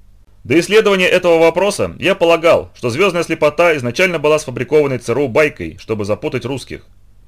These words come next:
Теперь не знаю, что и думать. Приведу комментарии самих астронавтов,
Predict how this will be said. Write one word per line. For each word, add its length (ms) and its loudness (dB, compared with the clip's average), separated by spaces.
Теперь 260 -2
не 80 -2
знаю, 220 0
что 120 -6
и 60 0
думать. 420 -6
Приведу 320 0
комментарии 500 0
самих 280 -2
астронавтов, 600 -2